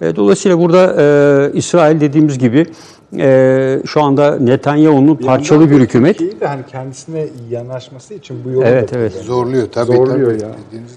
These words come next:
Speaker 3: doğru.
Speaker 1: E, burada tabii Mısır-Yunanistan ilişkisine dikkat etmek lazım. E, şu anda Yunanistan'ın en büyük amacı, e, Mısır'la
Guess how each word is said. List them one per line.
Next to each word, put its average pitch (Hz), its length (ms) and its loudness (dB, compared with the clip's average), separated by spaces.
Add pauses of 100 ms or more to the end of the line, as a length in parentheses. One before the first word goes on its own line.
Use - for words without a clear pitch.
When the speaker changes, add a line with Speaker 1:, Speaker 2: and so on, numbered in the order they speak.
Speaker 3:
doğru. 131 200 -4
Speaker 1:
E, 131 300 0
burada 160 260 2
tabii 196 440 2
Mısır-Yunanistan 170 960 0
ilişkisine 160 640 0 (160)
dikkat 120 240 0
etmek 117 360 -4
lazım. 110 340 0 (180)
E, 131 220 -2 (100)
şu 160 80 0
anda 165 200 2
Yunanistan'ın 156 600 2
en 175 200 2
büyük 139 200 -2
amacı, 127 400 0 (180)
e, 131 200 -2
Mısır'la 139 600 0